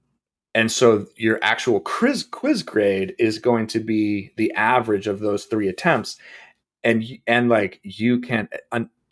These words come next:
as long as you, you can, you can take as many attempts as you want to, um, earn a hundred percent on that third or fourth or fifth attempt, which will count as thirty percent of your score. But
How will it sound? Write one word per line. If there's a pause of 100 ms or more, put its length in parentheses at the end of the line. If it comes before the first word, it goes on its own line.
(140)
as
long
as
you, (720)
you
can, (160)
you
can
take
as
many
attempts
as
you
want (500)
to,
um, (800)
earn
a
hundred
percent
on
that
third
or
fourth
or
fifth
attempt, (400)
which
will
count
as
thirty
percent
of
your
score.
But